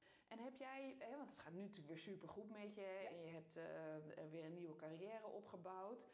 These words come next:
Speaker 1: En, ehm, maar heb je dan, zou er iets geweest zijn wat je, van je nu tegen jezelf toen zou willen zeggen van, "Oh, als ik, als je hier nou naar luistert,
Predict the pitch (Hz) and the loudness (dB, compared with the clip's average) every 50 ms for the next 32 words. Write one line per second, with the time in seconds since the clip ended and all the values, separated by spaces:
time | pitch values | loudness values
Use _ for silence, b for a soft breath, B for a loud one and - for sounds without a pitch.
0 | B B B B B B B _ 214 214 220 220 214 - - 208 202 202 196 196 | B B B B B B B _ -2 0 0 -2 0 0 0 2 2 2 2 0
1 | 196 - - - - 190 208 214 226 240 240 - 247 233 226 226 226 226 214 214 | -2 -2 -6 -8 -6 -4 -2 0 0 -2 0 0 0 2 2 0 0 -2 -4 -6
2 | - - - - - 233 240 262 254 254 - - - 277 311 330 - - - 247 | -10 -10 -12 -6 -4 -2 -2 0 0 -2 -2 -2 -2 -2 -2 -2 -2 -6 -8 -6
3 | 208 226 233 254 262 254 - - - 226 208 208 208 202 190 190 - 160 175 202 | -2 -2 0 0 -2 -2 -6 -6 -4 -4 -2 -2 -2 -2 -4 -4 -6 -4 -2 -2
4 | 208 202 185 170 175 165 - - - 175 170 160 156 156 156 160 165 175 196 226 | -2 0 -2 -2 -2 -4 -6 -4 -2 0 2 2 4 4 2 2 2 2 2 2
5 | 269 370 480 - B B B B B B B B B B _ _ _ - 220 214 | 2 2 0 -2 B B B B B B B B B B _ _ _ -4 -2 -2
6 | 208 208 196 190 196 202 180 202 196 185 170 139 - - - - - 302 302 370 | -2 -2 -2 2 2 2 2 2 0 0 -2 -4 -8 -14 -18 -2 0 2 4 4
7 | 349 262 233 208 190 185 190 180 170 170 156 156 185 202 233 262 254 247 226 - | 4 2 2 2 2 2 2 2 2 2 0 2 0 0 0 0 -2 -4 -4 -4
8 | - 180 - - 165 156 151 156 156 - 151 - - - B B B B B B | -6 -6 -2 0 2 2 2 2 0 -4 -8 -12 -14 -20 B B B B B B
9 | B B 175 170 - 170 147 151 165 208 269 330 359 359 320 277 247 226 202 180 | B B -10 -6 -4 -4 0 2 2 2 4 2 2 2 2 2 2 2 2 2
10 | 170 165 165 180 196 226 285 359 370 - - 285 311 440 508 - | 2 2 2 2 2 2 2 0 0 0 0 0 0 0 0 -4